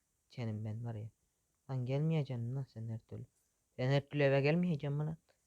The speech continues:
Sen gel bakayım buraya gel gel gel. Senin kulağını ben bir çekeyim. Arkadaşlar sıksam bir işe yaramaz. Aha.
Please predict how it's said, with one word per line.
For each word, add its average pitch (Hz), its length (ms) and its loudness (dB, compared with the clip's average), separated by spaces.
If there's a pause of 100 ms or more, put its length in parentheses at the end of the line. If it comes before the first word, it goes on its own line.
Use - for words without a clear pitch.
(240)
Sen 151 160 0
gel 180 200 2
bakayım 165 300 0
buraya 147 200 2
gel 143 220 0
gel 139 120 0
gel. 131 220 0
Senin 123 260 -2
kulağını 113 320 0
ben 107 180 -2
bir 110 60 -6
çekeyim. 107 320 -16 (1600)
Arkadaşlar 127 340 -6
sıksam 135 420 -8
bir 123 60 -4
işe 120 180 -10
yaramaz. 110 340 -6
Aha. 117 240 -8